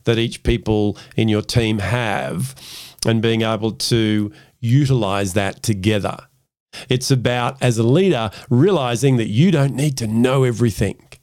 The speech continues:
and you don't need to do everything. And it's about building a level of trust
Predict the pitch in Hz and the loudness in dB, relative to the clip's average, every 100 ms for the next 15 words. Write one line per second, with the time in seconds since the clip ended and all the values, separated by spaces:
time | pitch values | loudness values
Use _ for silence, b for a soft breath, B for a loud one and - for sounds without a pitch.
0 | _ _ _ _ _ - 139 139 147 143 | _ _ _ _ _ 2 2 4 2 0
1 | 131 120 117 104 90 123 127 113 95 104 | 0 0 -2 -2 0 2 2 0 -2 -4
2 | - 82 - - - _ _ B - 127 | -2 -6 -6 -16 -20 _ _ B -2 -2
3 | 123 117 113 101 131 131 123 113 110 104 | 0 -2 0 0 2 2 0 0 0 0
4 | 98 90 - 135 107 - - - | -2 -2 -2 -2 -2 -6 -8 -10